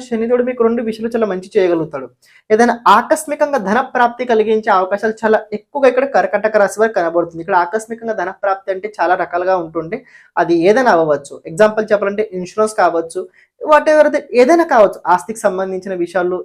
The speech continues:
ఏదైనా కావచ్చు, అవి ఉండగలుగుతాయి. ఆకస్మికంగా ధన ప్రాప్తి కలుగుద్ది.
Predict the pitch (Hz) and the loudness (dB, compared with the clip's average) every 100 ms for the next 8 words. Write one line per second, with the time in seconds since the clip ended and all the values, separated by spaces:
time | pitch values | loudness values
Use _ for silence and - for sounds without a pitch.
0 | _ 302 330 320 302 190 175 175 349 285 | _ -2 2 2 4 2 2 -2 -6 -4
1 | 269 233 - 196 - 165 - - - _ | 0 0 2 2 0 -8 -18 -20 -20 _
2 | - 214 269 262 240 240 240 202 202 202 | 0 0 0 -4 -4 -4 0 0 2 2
3 | 185 196 185 156 151 147 | 0 0 0 -2 -4 -10